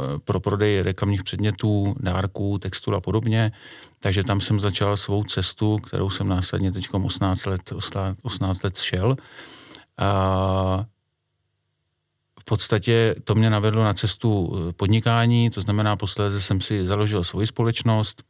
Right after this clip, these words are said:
kterou jsem sedm, osm let budoval a, a šel si svou cestou se svými lidmi a se svým, se svým, eh, pojetím biznisu a, a všeho okolo.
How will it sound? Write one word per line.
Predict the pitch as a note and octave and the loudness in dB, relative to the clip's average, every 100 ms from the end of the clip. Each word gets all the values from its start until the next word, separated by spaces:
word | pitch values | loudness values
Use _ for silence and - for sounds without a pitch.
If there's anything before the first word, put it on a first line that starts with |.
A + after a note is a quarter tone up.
| - | -18
kterou | - G2+ G2 | -4 0 0
jsem | F#2 G2+ G2 F#2 | 0 0 2 0
sedm, | F#2 G2 G2 | 0 -2 0
osm | G2 - G2+ | 0 0 0
let | F#2+ | -2
budoval | G2 G#2+ G#2+ G#2 G#2 G2+ - - - - - | 0 0 2 2 0 -4 -10 -20 -20 -18 -8
a, | G2+ F#2+ F#2+ F#2 F#2 F#2 F#2 F2+ | -2 0 2 2 2 2 0 -2
a | - F2+ F#2 F2+ F2+ C#2+ C#2 E2 F2+ F2 E2+ F2+ | 0 0 2 2 0 0 -2 -4 -4 -4 -4 -4
šel | - F#2 | 0 0
si | G2 | 0
svou | - F#2+ | -2 -2
cestou | F#2 F2+ - F#2 F2+ | -2 -4 -2 0 0
se | F2+ - | -2 -4
svými | - F#2+ | -2 0
lidmi | F#2 F2+ F#2 G2 F2 | 0 0 0 0 0
a | - F2 | -2 -4
se | - F2 | -6 -6
svým, | - F2 F2 E2+ | -6 -2 -2 -2
se | F#2 | -4
svým, | - F#2 F2+ F#2 | -6 -4 -2 0
eh, | F#2 F2+ F2+ | 0 -2 -2
pojetím | E2+ E2+ - F#2+ E2+ D#2+ | -4 -4 -2 0 0 -2
biznisu | E2+ F2+ E2+ - F2+ D#2+ | -2 -2 -2 0 -2 -2
a, | |
a | - F2 F#2 | -6 -8 -6
všeho | - F#2 | -2 -2
okolo. | E2+ - F2+ | -2 -2 -4